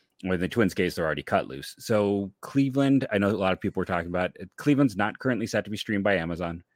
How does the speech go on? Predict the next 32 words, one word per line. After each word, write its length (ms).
There 160
is 180
probably 400
not 220
will 160
be 80
streamed 260
by 120
Amazon, 440
and 120
this 260
probably 420
doesn't 220
help 160
Cleveland 340
at 100
all. 220
So, 680
uh, 480
I 120
could 100
spend 180
a 60
whole 180
show 280
talking 300
about 280
the 400
terrible 340
nature 500
of 380
how 520